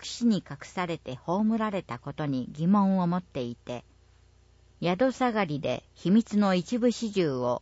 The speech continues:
身内に話して広まったのです。その後、女中がどんな裁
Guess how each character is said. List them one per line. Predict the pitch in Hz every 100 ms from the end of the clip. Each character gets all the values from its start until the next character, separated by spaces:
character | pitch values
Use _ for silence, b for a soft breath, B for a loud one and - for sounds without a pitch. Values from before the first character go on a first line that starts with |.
| -
身 | 165
内 | 226 - 202
に | 196
話 | 160 202 247
し | -
て | 127
広 | 123 143 175
ま | 175
っ | 165 -
た | 160
の | 131
で | 113 123
す。 | - - - _ _ _ _ _ _ _ _ _ _ _ _ _ _ _
そ | - 185
の | 196 175
後、 | 160 147 - _ _ -
女 | 180
中 | 180 220 208
が | 196 185
ど | 208 254
ん | 220
な | 175
裁 | -